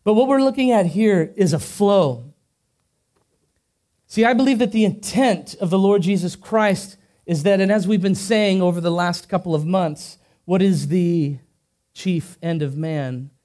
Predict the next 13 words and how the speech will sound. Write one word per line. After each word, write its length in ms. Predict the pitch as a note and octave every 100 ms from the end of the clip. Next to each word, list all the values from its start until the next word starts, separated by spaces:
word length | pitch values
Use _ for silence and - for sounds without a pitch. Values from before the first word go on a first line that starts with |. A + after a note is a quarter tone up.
| _ _
To 100 | -
glorify 580 | C#3 D#3 E3+ E3 E3 D3+
God 540 | C#3+ D3+ D3 C3+ A#2+ B2 _ _ _ -
and 120 | C#3+
to 120 | C#3+
enjoy 320 | C3+ D3 D3
Him 120 | C#3+
forever. 540 | B2+ D3 D3 D#3 B2+ A#2 _ _
So 220 | - G3+
if 120 | G3
our 140 | A3 A#3+
chief 400 | - A#3+ G#3+ - G3+
end 420 | G#3 E3+ D3+